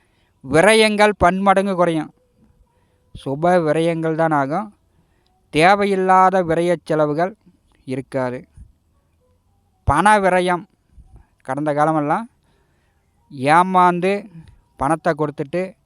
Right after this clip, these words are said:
ஏமாந்தவர்கள் நிறைய பேர் இருக்கிறார்கள். அதாவது, "இதை பண்ணனா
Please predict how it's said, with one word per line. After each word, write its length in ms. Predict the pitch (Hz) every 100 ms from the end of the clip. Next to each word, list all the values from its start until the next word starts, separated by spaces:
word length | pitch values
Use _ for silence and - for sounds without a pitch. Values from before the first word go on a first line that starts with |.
| _ _
ஏமாந்தவர்கள் 840 | 131 135 165 180 180 165 160 160 175
நிறைய 260 | 151 156
பேர் 140 | 151 156
இருக்கிறார்கள். 560 | 139 139 131 127 160 _ _ _ _ _ _ _
அதாவது, 280 | 139 156 143
"இதை 180 | 143 143
பண்ணனா 460 | 143 143 151 180